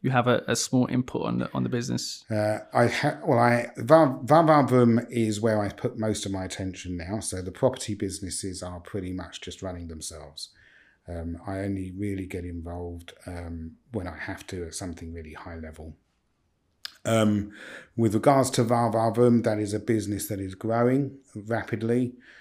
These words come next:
Speaker 2: Um, so I, my involvement in that is going out, networking, making presentations, talking to new clients,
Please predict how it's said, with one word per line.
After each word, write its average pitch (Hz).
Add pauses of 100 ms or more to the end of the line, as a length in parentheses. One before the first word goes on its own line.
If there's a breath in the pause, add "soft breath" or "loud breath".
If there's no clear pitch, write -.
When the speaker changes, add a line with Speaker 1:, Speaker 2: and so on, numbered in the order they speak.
(240 loud breath)
Speaker 2:
Um, 104
so 104 (180)
I, 107
my 107
involvement 107
in 104
that 110
is 101
going 107
out, 107 (280)
networking, 104
making 98
presentations, 101
talking 107
to 101
new 98
clients, 98